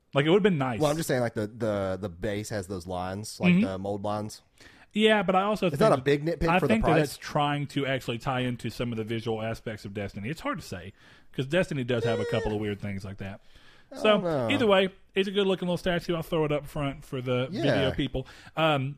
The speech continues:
Speaker 1: but yeah, I got both of those, uh, at severely discounted prices. Definitely the, uh, collector's edition for Somerset, and it did come with the game.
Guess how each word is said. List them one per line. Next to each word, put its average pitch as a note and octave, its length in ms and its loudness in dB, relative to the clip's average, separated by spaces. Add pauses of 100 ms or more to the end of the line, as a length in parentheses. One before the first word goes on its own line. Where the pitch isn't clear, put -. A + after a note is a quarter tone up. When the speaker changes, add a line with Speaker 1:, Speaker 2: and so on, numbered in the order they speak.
Speaker 1:
but F3+ 140 0
yeah, A3+ 240 2
I G3+ 80 2
got A#3 180 2
both G#3 240 4
of F3 140 -4
those, D#3+ 600 2
uh, C#3+ 220 2
at C#3+ 300 0
severely G3+ 360 0
discounted D#3+ 440 -2
prices. D#3 420 -2
Definitely D3 460 0
the, A2+ 240 -2
uh, G2+ 140 -6
collector's B2 360 -2
edition A#2 380 -4
for G#2+ 180 -4
Somerset, C3+ 500 -2
and B2+ 120 0
it B2+ 80 -4
did C3+ 180 -2
come B2 160 -4
with A2+ 120 -6
the A2 60 -8
game. B2+ 360 -4